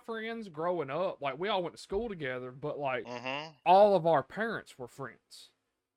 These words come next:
Speaker 2: Yeah,
Speaker 1: because
Speaker 2: same.
Speaker 1: they all went to school together. So, you know, we all, it was, you know, we have, like, generational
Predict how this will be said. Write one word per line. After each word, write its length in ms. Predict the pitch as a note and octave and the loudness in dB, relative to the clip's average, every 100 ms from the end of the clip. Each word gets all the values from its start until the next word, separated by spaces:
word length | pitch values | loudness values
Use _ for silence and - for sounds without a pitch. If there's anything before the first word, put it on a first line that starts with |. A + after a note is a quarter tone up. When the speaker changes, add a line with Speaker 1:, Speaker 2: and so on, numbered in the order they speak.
| _ | _
Speaker 2:
Yeah, 160 | B2+ B2 | -4 0
Speaker 1:
because 0 | |
Speaker 2:
same. 320 | D#3 D3+ B2+ | 0 0 0
Speaker 1:
they 220 | F3+ G3+ | 4 6
all 220 | F3 C#3+ A#2+ | 8 6 2
went 180 | D3 - | -4 -10
to 60 | |
school 340 | - D#3 C3 A#2+ | -12 -8 -6 -8
together. 440 | B2+ C3+ G#2 A#2 | -10 -8 -8 -10
So, 200 | - F3+ | -6 -6
you 160 | F#3+ F#3+ | -4 -2
know, 100 | D#3 | 0
we 160 | G3+ | 2
all, 260 | G3+ E3+ D#3 | 2 2 2
it 140 | F#3 | 0
was, 240 | F3+ D#3 D3+ | -2 -6 -10
you 160 | F3 E3 | -10 -6
know, 120 | C#3+ | -2
we 160 | F#3+ F3+ | 0 2
have, 160 | D3+ | 2
like, 220 | D3+ C#3+ | 0 -2
generational 1080 | D3 - F3 E3+ D3 D#3+ D#3 - C#3 B2 B2 | -8 -8 -6 -2 0 0 -2 -8 -12 -12 -14